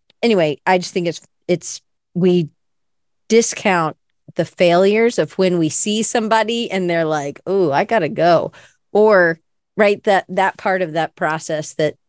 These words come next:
you maybe learned once and now you know to look out for this. Or if they're not getting it, like, you're like, okay,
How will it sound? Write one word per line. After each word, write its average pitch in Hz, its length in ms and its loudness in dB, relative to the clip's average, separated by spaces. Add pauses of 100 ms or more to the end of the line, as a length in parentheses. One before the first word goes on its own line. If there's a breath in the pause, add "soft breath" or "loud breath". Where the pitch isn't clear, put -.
(120)
you 226 600 0
maybe 180 420 2
learned 156 380 -2
once 165 560 -6 (260 soft breath)
and 175 160 0
now 175 160 4
you 180 180 2
know 170 280 4
to 160 180 -4
look 165 220 -2
out 160 260 0
for 147 140 -4
this. 131 340 -6 (300 loud breath)
Or 202 180 4
if 190 140 0
they're 196 160 4
not 185 400 0
getting 208 380 0
it, 311 200 -4 (100)
like, 180 340 -2
you're 185 140 2
like, 165 220 0
okay, 165 380 -2